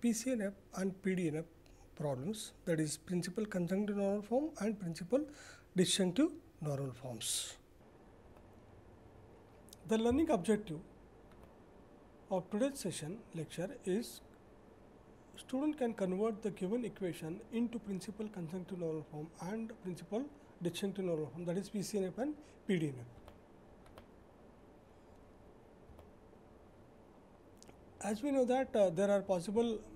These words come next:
mean terms and max terms for two variables are four. Okay, they are set A,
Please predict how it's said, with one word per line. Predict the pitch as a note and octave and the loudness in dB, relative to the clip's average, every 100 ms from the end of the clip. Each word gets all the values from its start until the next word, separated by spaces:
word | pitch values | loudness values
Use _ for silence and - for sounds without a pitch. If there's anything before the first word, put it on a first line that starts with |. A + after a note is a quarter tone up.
| G3 | -2
mean | E3 G#3+ G#3+ | 2 2 2
terms | G#3 G#3 | 0 0
and | G#3 G3 D#3+ | 0 -2 0
max | E3+ E3+ - | -2 -2 -4
terms | D#3+ | -4
for | G3+ | -2
two | F#3+ A3 | 0 2
variables | G3+ F3 F3 E3 | 4 2 0 -4
are | F3+ - | -6 2
four. | F#3 D3+ - - - | 4 4 2 -16 -16
Okay, | E3+ C4+ F#3 - - - | 0 2 2 0 -16 -4
they | D#3+ | 4
are | F#3 G3 B3 - - - - - | 4 4 0 -8 -20 -20 -20 -18
set | - - A3 A3 | -2 4 4 2
A, | G#3 G#3+ A#3+ | 0 0 0